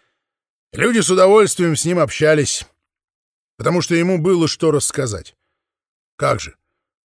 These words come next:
Оказывается, по-другому ощущается жизнь, когда люди хотят с тобой разговаривать. Чудесные цвета.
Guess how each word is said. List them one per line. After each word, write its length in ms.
Оказывается, 600
по-другому 560
ощущается 760
жизнь, 500
когда 320
люди 340
хотят 440
с 80
тобой 320
разговаривать. 880
Чудесные 680
цвета. 580